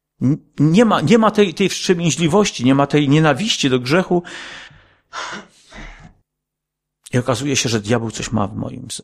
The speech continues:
sercu, w moim życiu. Żeby nie było tak, nie może być tak, bracia i siostry, że, że on coś ma w nas.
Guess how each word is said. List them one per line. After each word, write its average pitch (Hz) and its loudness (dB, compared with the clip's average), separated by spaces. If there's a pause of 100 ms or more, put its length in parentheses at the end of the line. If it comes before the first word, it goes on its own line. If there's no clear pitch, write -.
sercu, - -6
w - -4
moim 104 -8
życiu. - -12 (380)
Żeby 120 0
nie 123 6
było 143 0
tak, 107 -4
nie 127 4
może 151 2
być 104 -8
tak, 104 -6
bracia 104 -4
i 107 -4
siostry, 123 -4
że, 110 -2
że 123 -2
on 123 2
coś 113 -6
ma 107 0
w - -12
nas. - -8